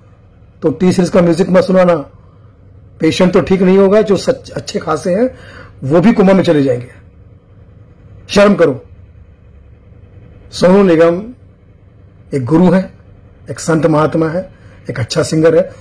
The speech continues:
स्पष्ट वक्ता है। ये जरूर है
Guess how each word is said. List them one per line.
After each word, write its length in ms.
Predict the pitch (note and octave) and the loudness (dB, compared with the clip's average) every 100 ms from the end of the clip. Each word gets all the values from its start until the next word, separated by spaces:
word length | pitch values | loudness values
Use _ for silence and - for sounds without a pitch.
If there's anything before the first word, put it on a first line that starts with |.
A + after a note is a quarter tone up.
| - | -20
स्पष्ट 400 | - - A3+ G3+ | -20 -2 -2 0
वक्ता 340 | F#3+ E3 - F#3 | 0 0 0 0
है। 360 | F3 G#3 - - - _ _ - _ _ - _ _ - - - - - - - - - - - - - | 0 -2 -8 -20 -20 _ _ -20 _ _ -20 _ _ -20 -20 -20 -20 -20 -20 -20 -20 -20 -20 -20 -20 -4
ये 140 | F3 C#4 | 2 4
जरूर 280 | A3 D3+ | 2 2
है 200 | F#3+ C4 | -2 -4